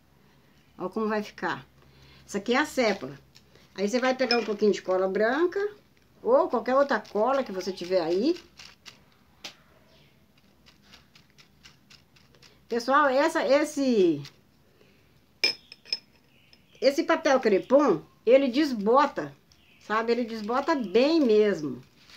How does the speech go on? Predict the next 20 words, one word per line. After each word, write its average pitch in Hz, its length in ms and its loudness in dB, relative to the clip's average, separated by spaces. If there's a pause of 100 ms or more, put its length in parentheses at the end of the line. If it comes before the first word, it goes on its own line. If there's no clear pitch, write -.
(720)
Então, 226 400 0
eu 285 160 8
não 285 140 4
gosto 277 280 4
muito 277 280 0
dele. 254 560 6 (1120)
Mas 262 520 2
eu 294 100 4
não 311 160 2
tenho 294 220 0
outra 294 200 0
escolha. 247 480 4
Então, 277 240 4
se 285 120 -2
você 294 260 0
não 302 140 2
quiser 226 300 -2
que 226 80 -4
ele 220 140 0
desbota 190 800 -2